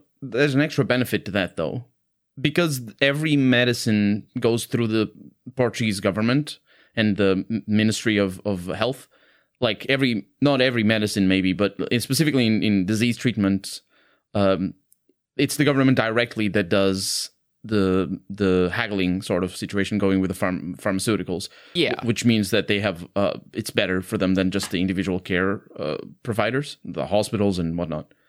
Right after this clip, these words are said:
Speaker 1: So that, that, I think that's how German does it as well. I think our system is largely similar to theirs, um, but not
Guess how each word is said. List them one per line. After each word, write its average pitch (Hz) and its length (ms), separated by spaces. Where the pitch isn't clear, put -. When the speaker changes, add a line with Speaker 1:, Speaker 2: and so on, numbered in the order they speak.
Speaker 1:
So 110 340
that, 127 200
that, 143 120
I 147 80
think 196 160
that's 175 160
how 139 140
German 110 380
does 95 160
it 98 80
as 92 140
well. 98 240
I 98 40
think 107 200
our 101 120
system 104 340
is 92 160
largely 95 440
similar 98 320
to 98 100
theirs, 95 340
um, 92 400
but 123 160
not 139 320